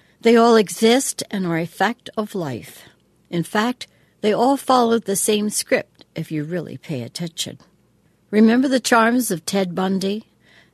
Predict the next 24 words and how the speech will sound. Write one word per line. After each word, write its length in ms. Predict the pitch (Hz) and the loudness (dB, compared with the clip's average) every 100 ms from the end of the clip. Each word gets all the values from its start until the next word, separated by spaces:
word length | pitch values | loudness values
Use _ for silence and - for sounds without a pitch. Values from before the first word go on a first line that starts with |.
| _ - | _ -6
the 80 | |
handsome 540 | 165 190 190 180 190 156 | -2 0 0 -2 -4 -2
good 200 | 190 180 | -2 -2
looks 380 | 175 202 - 170 | -4 -4 -8 -12
of 160 | - | -12
Paul 300 | - 180 185 | -6 -4 -4
Bernardo, 680 | 180 170 170 175 180 190 196 - _ _ _ _ _ _ | -4 -4 -2 -4 -6 -8 -10 -16 _ _ _ _ _ _
the 80 | 202 | 0
most 340 | 208 202 - | 2 2 0
dangerous 640 | - 196 208 - 196 196 - | 0 2 2 0 -4 -4 -6
of 200 | 151 _ | -10 _
pathological 920 | - 185 - 170 165 175 175 180 175 | -4 -4 -4 -6 -2 -4 -6 -6 -4
liars, 640 | 165 165 175 180 185 - - _ _ _ - | -4 -4 -4 -6 -8 -12 -18 _ _ _ -12
the 100 | 131 | -10
serial 640 | - 170 165 165 170 160 - | -6 -4 -4 -4 -8 -12 -14
killer? 440 | - 156 151 175 _ _ _ _ _ _ _ _ _ _ _ - | -8 -6 -6 -12 _ _ _ _ _ _ _ _ _ _ _ 2
The 100 | 226 | 6
most 340 | 240 233 - | 6 4 -4
cunning 400 | - 277 285 320 | -2 4 6 8
of 200 | 285 214 | 6 2
wolf 320 | 214 208 - | 2 2 2
in 140 | 175 165 | -6 -6
sheep's 380 | - 226 226 - | -2 -2 -2 -6
clothing 640 | - 208 185 160 151 | 0 2 2 2 0